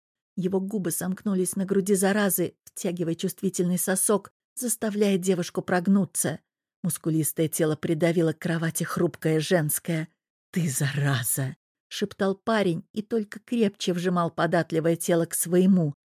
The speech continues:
разгоряченному. Тереза и не думала возражать, а только крепче обхватила парня ногами, не позволяя ему отстраниться. Да он и не хотел.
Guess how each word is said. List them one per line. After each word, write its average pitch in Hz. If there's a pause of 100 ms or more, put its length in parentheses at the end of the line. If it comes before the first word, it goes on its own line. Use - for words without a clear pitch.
(140)
разгоряченному. 151 (520)
Тереза 208
и 175
не 175
думала 156
возражать, 170 (240)
а 202
только 214
крепче 208
обхватила 196
парня 185
ногами, 190
не 208
позволяя 180
ему 160
отстраниться. 160 (480)
Да 160
он 135
и 135
не 131
хотел. 143